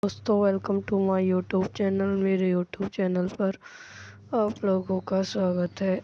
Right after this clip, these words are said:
आज मैं आपको ज्वालामुखी उच्च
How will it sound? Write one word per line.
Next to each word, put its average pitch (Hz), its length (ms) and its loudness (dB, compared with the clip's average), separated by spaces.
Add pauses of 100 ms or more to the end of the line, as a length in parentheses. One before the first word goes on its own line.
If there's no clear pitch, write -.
(120)
आज 202 300 0
मैं 190 220 0 (100)
आपको 190 540 -2 (1080)
ज्वालामुखी 196 840 0 (120)
उच्च 190 340 -2